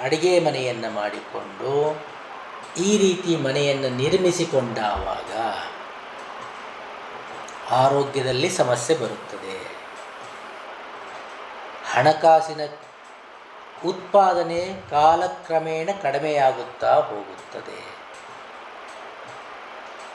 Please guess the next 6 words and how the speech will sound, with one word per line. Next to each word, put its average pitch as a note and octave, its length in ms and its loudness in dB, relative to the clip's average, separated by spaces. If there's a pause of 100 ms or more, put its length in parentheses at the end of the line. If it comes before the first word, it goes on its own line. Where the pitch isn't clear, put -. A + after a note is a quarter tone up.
(2250)
ಸ್ವಂತ F#3+ 360 6
ಬುದ್ಧಿ F3+ 380 2
ಇರುವುದಿಲ್ಲ, E3 680 2 (500)
ಹೇಳಿದ F#3+ 460 4 (100)
ಮಾತು D#3+ 300 4
ಕೇಳುವುದಿಲ್ಲ C#3 880 2